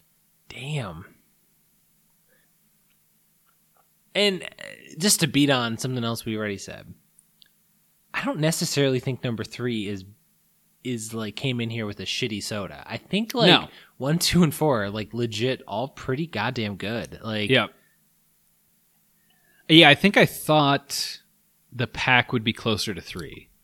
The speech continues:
Speaker 1: I did
Speaker 2: And
Speaker 1: too.
Speaker 2: then we were just
Speaker 1: Like,
Speaker 2: like, "Whoa."
Speaker 1: I, I, when I had number one, I said, "Wow, we might have just had the best one."
Speaker 2: Yeah.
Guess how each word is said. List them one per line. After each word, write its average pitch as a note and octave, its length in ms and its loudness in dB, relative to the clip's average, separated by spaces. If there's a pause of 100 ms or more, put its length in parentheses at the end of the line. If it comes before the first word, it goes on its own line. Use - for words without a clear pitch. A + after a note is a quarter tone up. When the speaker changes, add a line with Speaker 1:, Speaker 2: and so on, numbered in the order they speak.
(140)
Speaker 1:
I F#3 120 4
did G#3 160 4
Speaker 2:
And D#3 60 -2
Speaker 1:
too. F3+ 80 6
Speaker 2:
then D#3+ 80 4
we D#3 60 0
were D#3 80 2
just D3+ 140 0
Speaker 1:
Like, C3+ 140 6
Speaker 2:
like, - 80 -14
"Whoa." G3 460 2 (300)
Speaker 1:
I, F3 300 2 (160)
I, F3 340 6
when E3+ 180 4
I F#3+ 140 8
had A#3+ 160 2
number G3+ 240 4
one, C#3 460 2 (460)
I D3+ 120 4
said, B2+ 300 0
"Wow, G#2 300 0
we A#2 120 -2
might A#2 140 -4
have G#2 80 -4
just G2+ 160 -6
had G#2 100 -8
the F2+ 60 -12
best F2+ 260 -10
one." D#2 220 -14 (240)
Speaker 2:
Yeah. D#3 220 8